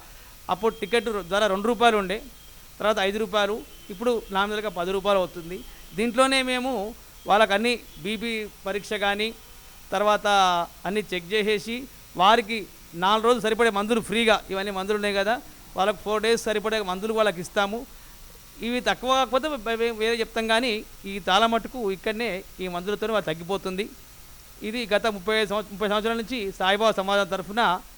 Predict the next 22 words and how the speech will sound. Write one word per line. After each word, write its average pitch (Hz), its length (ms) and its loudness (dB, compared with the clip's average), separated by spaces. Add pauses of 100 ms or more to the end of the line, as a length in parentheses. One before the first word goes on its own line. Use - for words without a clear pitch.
(140)
ఈ 180 40 -4
యొక్క 185 460 4 (220)
వైద్య 208 300 0
శిబిరము 220 640 -2 (260)
నిర్వహిస్తూ, 202 480 2
నిర్వహించబడుతుంది. 190 880 0 (1800)
ఈ - 20 -8
విధంగా 220 340 2
పొద్దున 214 540 2 (220)
సాయంత్రం 185 380 0 (640)
పేషెంట్లు 196 360 0
వస్తుంటారు, 185 540 -2 (320)
వారందరూ 180 340 2
కూడా 214 160 2
సంతోషపడుతుంటారు. 185 1000 -2
ఇక్కడ 185 180 -6
రావడం 190 460 0
మాకు 175 140 -2
సంతోషంగా 185 500 -2
ఉంది. 185 340 -4 (340)
బయట 202 240 4
మేము 240 520 2